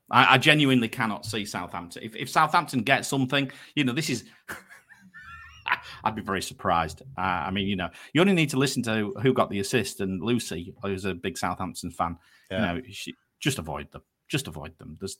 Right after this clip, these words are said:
Speaker 1: they don't know what they're doing yet. Um, they, I'm sure they might do in time to come, but no, not for me.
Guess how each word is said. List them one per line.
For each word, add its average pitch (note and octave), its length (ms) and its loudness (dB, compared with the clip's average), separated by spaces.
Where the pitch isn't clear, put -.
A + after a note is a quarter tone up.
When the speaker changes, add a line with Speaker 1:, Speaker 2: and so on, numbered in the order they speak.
Speaker 1:
they G#2+ 100 -2
don't B2 180 4
know G2+ 80 -2
what F2+ 140 -4
they're D#2+ 80 -12
doing D#2 220 -8
yet. E2+ 380 -6
Um, E2+ 440 -2
they, G#4+ 80 0
I'm A#3 100 8
sure G3+ 180 4
they C3 100 4
might A2 280 4
do G2 100 2
in F#2+ 140 2
time F2 240 -6
to D#2 80 -10
come, D2+ 240 -8
but D2+ 220 -14
no, D#2+ 280 -6
not - 160 -6
for D#2+ 100 -14
me. D2 160 -16